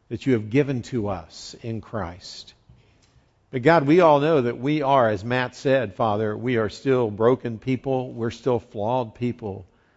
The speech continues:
We're still needy people. So, Father, teach us, uh, about what it means as, as a needy person to come to you and to live out of your grace.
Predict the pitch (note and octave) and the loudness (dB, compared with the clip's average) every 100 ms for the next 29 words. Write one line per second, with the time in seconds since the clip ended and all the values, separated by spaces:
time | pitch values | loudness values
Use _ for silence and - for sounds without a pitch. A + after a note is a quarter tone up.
0 | _ B2+ - C3+ A#2+ A2+ D3+ F#3 C#3 - | _ -6 -4 -2 -2 -2 -2 -2 -4 -4
1 | D3+ - D#2+ D2 _ _ _ _ _ _ | -6 -6 -12 -16 _ _ _ _ _ _
2 | _ - B2 A2+ G#2 C3 A#2+ A#2 A2+ - | _ -6 0 0 0 0 0 0 -4 -2
3 | F#3 - G#2 F2+ - - - - A2 G2+ | -2 0 -4 -6 -14 -20 -20 -10 -8 -6
4 | G2+ G2+ A#2+ D3 B2+ D#3 F#3+ G2+ F2 - | -6 -2 2 2 2 0 -2 -4 -12 -18
5 | - A2+ G2+ A2+ A2 G2+ G2+ A#2+ C3+ C3 | -6 -6 -4 -8 -8 -6 -2 0 2 0
6 | B2 C3 - G2 F2 - _ _ _ _ | -4 -6 -6 -12 -16 -20 _ _ _ _
7 | _ - - - C3+ C#3+ - B2+ F#2+ E2 | _ -16 -16 -6 -2 -2 -2 -4 -6 -10
8 | _ _ _ _ _ _ _ _ - A#2 | _ _ _ _ _ _ _ _ -10 -2
9 | B2 B2 A2 A2+ A2 G2 G2+ F2 D2+ - | 2 2 2 2 0 -2 -6 -8 -14 -18
10 | - | -20